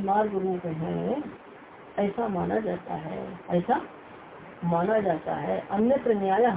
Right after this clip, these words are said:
अन्यत्र भी यही नियम है, अन्यत्र भी, अन्यत्र भी यही नियम है। कहाँ? जैसे देखेंगे तत्र भी से क्या लिया, उसमें भी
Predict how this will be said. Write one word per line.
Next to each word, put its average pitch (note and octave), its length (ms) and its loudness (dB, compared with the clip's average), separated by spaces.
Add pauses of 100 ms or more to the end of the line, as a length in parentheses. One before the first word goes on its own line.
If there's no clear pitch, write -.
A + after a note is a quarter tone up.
(180)
अन्यत्र A#3+ 420 2
भी C#4 200 0
यही B3 220 2
नियम F3 280 0
है, - 140 -12 (440)
अन्यत्र G#3+ 360 4
भी, A3 180 2 (1160)
अन्यत्र B3 380 4
भी A#3+ 120 -2
यही B3 260 4
नियम B3 360 0
है। B3+ 100 2
कहाँ? A#3+ 300 -4 (180)
जैसे G#3+ 320 0
देखेंगे G#3+ 440 0 (540)
तत्र C4 300 4
भी C4 180 -6
से C4 140 -2
क्या D4 200 -2
लिया, A#3+ 240 0
उसमें C4+ 380 -2
भी F3 200 -2